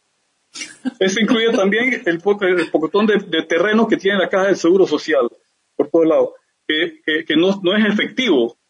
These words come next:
Y cuando tú tienes que, en un momento de, de, de, de venta rápida, para poder pagar cuentas, esa, eso, esos terrenos a lo mejor los tienen que vender por mucho menos del valor que tienen registrado. Entonces, hay, hay,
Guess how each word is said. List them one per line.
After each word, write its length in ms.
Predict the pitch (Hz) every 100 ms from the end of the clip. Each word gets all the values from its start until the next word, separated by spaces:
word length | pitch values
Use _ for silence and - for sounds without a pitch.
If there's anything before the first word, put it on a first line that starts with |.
| _
Y 80 | 139
cuando 260 | 143 139 139
tú 100 | 208
tienes 320 | 214 240 240
que, 320 | 175 156 151
en 100 | 147
un 120 | 190
momento 440 | 220 208 226 220 196
de, 220 | 165 156
de, 160 | 151
de, 240 | 143 147 143
de 180 | 147 143
venta 440 | 202 226 220 208 165
rápida, 720 | 151 190 247 165 156 214 - _ -
para 160 | 143
poder 240 | 139 165 185
pagar 340 | 196 214 214
cuentas, 500 | 226 226 185 214 - _ _ _ _ _ _ -
esa, 300 | 165 214 202
eso, 260 | 175 196 170
esos 260 | 175 180
terrenos 380 | 180 170 185 190
a 60 | 180
lo 60 |
mejor 140 | 156 165
los 80 | 175
tienen 200 | 180 190
que 80 | 160
vender 240 | 156 180
por 140 | 180
mucho 260 | 175 226 220
menos 280 | 202 208 202
del 120 | 156
valor 260 | 196 247 -
que 80 | 160
tienen 260 | 165 170
registrado. 640 | 151 127 120 123 110 110 - - _ _
Entonces, 420 | 202 202 214 - _ _ _ _ -
hay, 140 | 233 247 - _ _
hay, 100 | -